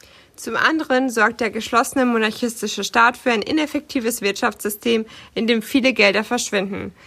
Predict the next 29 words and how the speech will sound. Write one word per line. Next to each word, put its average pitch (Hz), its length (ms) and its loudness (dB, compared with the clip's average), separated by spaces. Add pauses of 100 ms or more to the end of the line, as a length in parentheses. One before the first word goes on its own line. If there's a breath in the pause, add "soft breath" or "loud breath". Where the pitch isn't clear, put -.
(220 soft breath)
Die 220 140 -4
Arbeitslosigkeit 277 840 0
ist 220 120 -4
vor - 160 -2
allem 254 140 2
bei 240 100 4
Jugendlichen 240 720 2
hoch 208 220 2
und 226 160 -2
liegt - 280 -6
offiziell 247 420 -2
bei 190 120 -2
neunzehn 226 420 0
Prozent. 202 540 -6 (500 loud breath)
Inoffizielle 277 680 2
Schätzungen 226 560 0
liegen 226 300 -2
allerdings 202 480 -2
weit 202 260 2
höher. 202 300 -2 (600 loud breath)
Deswegen 285 440 2
gehen 214 240 4
viele 240 240 0
als 220 180 -2
Gastarbeiterinnen 240 960 0
und 254 80 -4
Gastarbeiter 254 600 0
ins 262 160 -6
Ausland. 185 680 -4